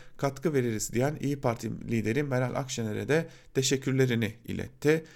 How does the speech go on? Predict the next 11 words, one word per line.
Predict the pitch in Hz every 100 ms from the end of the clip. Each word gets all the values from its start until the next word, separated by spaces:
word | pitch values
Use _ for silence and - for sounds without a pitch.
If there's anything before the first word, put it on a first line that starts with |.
| -
Seçimin | - 147 131 127 160
iki | - - 175
bin | 151
yirmi | 139 151
Kasım'ında | 135 131 123 123
olacağı | 113 113 120 120
beklentisi | 117 113 117 113 131
sadece | 131 135 117
Gelecek | 107 113 113 120
Partisi'nde | 110 101 - 101 101
değil, | 131 156